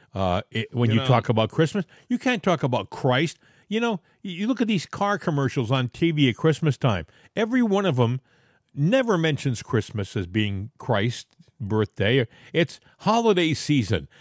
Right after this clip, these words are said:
Speaker 1: It's a holiday special at so-and-so. Well, you know, how about saying what it really is supposed to be? But no, they don't do that
Speaker 2: Well, you
Speaker 1: anymore.
Speaker 2: know, it, it's funny. The people that sit there and they wanna take Christ out of life,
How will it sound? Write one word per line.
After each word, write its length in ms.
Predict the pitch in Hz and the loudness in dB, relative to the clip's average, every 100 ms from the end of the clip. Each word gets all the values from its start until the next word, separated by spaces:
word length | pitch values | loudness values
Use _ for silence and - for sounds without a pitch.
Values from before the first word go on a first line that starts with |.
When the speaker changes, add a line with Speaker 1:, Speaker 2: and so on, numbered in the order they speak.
| - | -8
Speaker 1:
It's 220 | - 147 120 | -4 -2 -2
a 120 | 80 | -2
holiday 540 | - 135 220 220 220 | -2 -2 0 -2 -2
special 580 | 175 - 214 143 143 117 | -4 -4 -4 -2 -2 -2
at 120 | 110 | -2
so-and-so. 720 | - 208 208 175 131 120 80 - _ _ - - - | -2 -2 0 -2 0 0 0 -4 _ _ -20 -20 -16
Well, 260 | 175 233 233 - _ _ _ - - | 0 0 0 -4 _ _ _ -20 -8
you 140 | 220 | -2
know, 140 | 247 190 | -2 -2
how 200 | 220 294 | 0 0
about 400 | 277 254 180 - | 0 -2 -4 -6
saying 360 | - 214 190 | -2 0 2
what 120 | 175 | 2
it 100 | 160 113 | 2 0
really 460 | 113 160 208 190 | 2 2 2 4
is 120 | 156 135 | 4 2
supposed 440 | 131 139 135 - | 0 0 0 0
to 60 | 143 | -4
be? 280 | 208 240 127 | -4 -4 -2
But 220 | 95 139 | -4 -4
no, 480 | 160 226 254 220 - _ _ _ _ _ _ _ _ | -2 0 0 0 -4 _ _ _ _ _ _ _ _
they 120 | 160 | -2
don't 260 | 151 160 147 | 2 2 2
do 160 | 175 220 | 0 0
that 220 | 202 147 | 2 2
Speaker 2:
Well, 60 | 104 | 2
you 100 | 95 | 0
Speaker 1:
anymore. 140 | - - | -2 -4
Speaker 2:
know, 60 | 156 | -4
it, 80 | 147 | -4
it's 160 | 147 | -8
funny. 260 | - 147 113 | -6 -6 -6
The 100 | 87 | -6
people 440 | 76 139 147 135 113 | -6 -8 -8 -10 -8
that 160 | 104 | -8
sit 260 | - 104 90 | -10 -12 -10
there 260 | 92 85 82 80 | -10 -10 -10 -10
and 380 | 85 82 76 76 | -10 -8 -8 -8
they 80 | |
wanna 260 | 73 95 101 | -8 -8 -10
take 260 | 82 90 73 | -10 -12 -12
Christ 420 | - 87 87 - | -10 -8 -8 -10
out 120 | 80 | -10
of 80 | 71 | -8
life, 280 | 73 73 | -10 -10